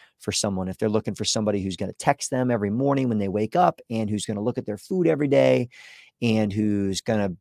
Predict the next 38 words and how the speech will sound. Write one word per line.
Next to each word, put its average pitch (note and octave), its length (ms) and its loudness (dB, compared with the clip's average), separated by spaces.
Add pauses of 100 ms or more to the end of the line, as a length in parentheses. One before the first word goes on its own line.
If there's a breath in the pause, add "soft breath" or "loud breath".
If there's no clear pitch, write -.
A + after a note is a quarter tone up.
(120)
you A#2 120 -2
know, G#2 100 0
whatever C3 320 6
it G2+ 60 4
is, F#2+ 240 -6 (320 loud breath)
maybe B2+ 460 6
you A2 240 4
find G#2 320 -2
out, D#3 240 6
like, G#2 140 0
their G#3 120 2
expectations G#2 720 -2
might A2 220 0
not G#2 180 -2
really G2+ 520 -4 (100)
be G#2 160 0
what F#2 160 -4
you A2 140 0
deliver, G2 480 2 (180)
right? A2 320 0 (140)
You A#2 120 -8
know, G#2+ 140 -2
so A#2 140 2
I A2+ 40 4
think A#2+ 200 -2
it's A2+ 120 0
a A2+ 60 -2
great A#2 260 6
opportunity G#2 640 -2 (300 loud breath)
to - 80 -8
set A2+ 240 0
the - 80 -8
stage G2+ 340 -2
up F#2 140 -6
front D3+ 320 4 (600)
for A#2+ 180 -2
anything A2 320 0
else. F#2+ 380 -2